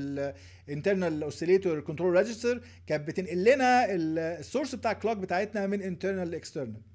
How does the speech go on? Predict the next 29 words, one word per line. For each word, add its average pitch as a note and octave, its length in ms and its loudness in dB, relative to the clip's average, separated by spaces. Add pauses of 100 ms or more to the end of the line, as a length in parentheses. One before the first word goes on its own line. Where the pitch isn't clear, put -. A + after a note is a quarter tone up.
(640)
فده G3 300 8
بنتشيك A#3+ 420 0
عليه F#3+ 320 2
زي A#3 140 0
ما F3 100 -2
هنشوف G#3+ 200 -6
بعد F3 180 0
شويه F#3+ 200 2
في F#3 80 -4
البلوك F3+ 220 -2
دايجرام E3+ 440 -2
لطيف G3 260 -6
كده G#3+ 220 0
بالنسبه F3 360 -2
للانيشاليزيشن D3+ 1080 -2
بتاع E3+ 260 0
الاكسترنال D3+ 600 -4
كلوك، B3+ 260 -2 (280)
وهنلاقي F#3+ 400 2
ان A#3+ 80 -4
احنا A#3 180 -2
بنعمل G#3+ 440 0
لوبينج G3+ 340 -4
عليه F#3 220 0
لغايه G3+ 240 0
لما G3 260 -2
يوصل F#3+ 300 2
يبقى D3+ 220 -2
واحد. C3 300 -4